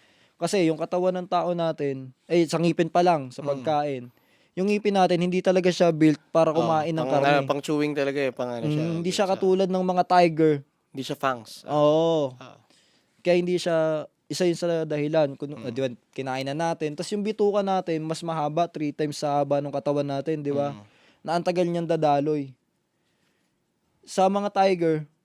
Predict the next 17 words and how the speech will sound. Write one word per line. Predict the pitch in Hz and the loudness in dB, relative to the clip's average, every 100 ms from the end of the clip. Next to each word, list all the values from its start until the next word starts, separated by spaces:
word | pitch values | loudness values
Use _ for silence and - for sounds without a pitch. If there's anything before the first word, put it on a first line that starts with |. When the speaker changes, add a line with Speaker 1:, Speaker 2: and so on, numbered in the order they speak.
| _ | _
Speaker 1:
mas | 147 170 | -10 -6
maiksi | 190 190 - 185 | -4 -4 -4 -4
sila | 185 196 | -2 0
sa | 180 | -2
mga | 165 160 160 160 | -2 -2 -2 -4
carnivore, | 151 151 151 143 143 143 | -2 -2 -2 0 0 -2
mas | 151 170 | -6 -8
maikli | 170 170 175 | -8 -6 -6
lang | 175 | -6
yung | 170 165 | -6 -8
bituka | 160 165 156 | -6 -6 -4
nila | 160 160 | -4 -4
na | 160 | -4
may | 160 165 | -4 -2
napakatapang | 165 151 170 160 156 156 156 | -2 -4 -6 -4 -4 -2 -6
na | 156 151 | -6 -6
acid. | 143 139 139 | -6 -6 -8